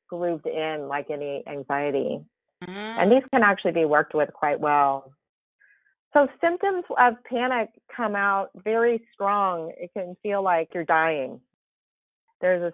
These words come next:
Speaker 1: sense of impending doom or danger, uh, loss of control.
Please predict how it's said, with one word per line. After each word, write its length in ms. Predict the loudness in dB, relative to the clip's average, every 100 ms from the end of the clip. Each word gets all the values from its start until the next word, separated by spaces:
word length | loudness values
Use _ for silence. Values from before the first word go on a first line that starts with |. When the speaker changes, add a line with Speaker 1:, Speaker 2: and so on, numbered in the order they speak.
| -2
Speaker 1:
sense 140 | -2 0
of 140 | -2
impending 640 | -2 -6 -4 -4 -2 -6 -4
doom 380 | 0 2 2
or 100 | 0 0
danger, 920 | 2 2 0 2 4 4 4 0 -6 _ _ _ _ _ _ _ _ _ -12
uh, 120 | -6
loss 320 | 2 4 4 2
of 120 | -6
control. 840 | -8 -8 2 6 8 8 6